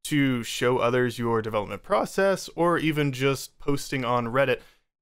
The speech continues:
gifs and images of your game development and your process, um, you know, just interesting things in your game, I highly recommend just, you know, sharing your work.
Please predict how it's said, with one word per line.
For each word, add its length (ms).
gifs 380
and 380
images 520
of 380
your 260
game 340
development 720
and 280
your 180
process, 720
um, 220
you 100
know, 60
just 280
interesting 400
things 260
in 100
your 80
game, 280
I 60
highly 220
recommend 520
just, 320
you 160
know, 80
sharing 400
your 100
work. 440